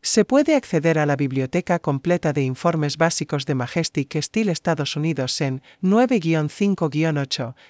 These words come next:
steel com barra diagonal majestic insights barra diagonal core report barra diagonal.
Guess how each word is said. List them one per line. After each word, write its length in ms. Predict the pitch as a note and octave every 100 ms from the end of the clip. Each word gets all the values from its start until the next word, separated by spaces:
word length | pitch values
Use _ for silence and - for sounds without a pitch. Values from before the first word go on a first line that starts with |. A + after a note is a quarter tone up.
| -
steel 420 | E3+ - C4+ C4+
com 240 | - G3 E3+
barra 240 | E3+ F3
diagonal 460 | D#3 C3+ C3 D3 C#3+
majestic 520 | C3 - D3 - -
insights 420 | D3 - C#3 -
barra 280 | D3+ - F#3
diagonal 520 | D#3 B2+ C3+ D#3 D3+
core 260 | - G3 G3
report 400 | D#3+ - F3 E3
barra 300 | D3 D#3+ F3
diagonal. 580 | E3+ D3+ D3 A#2+ A#2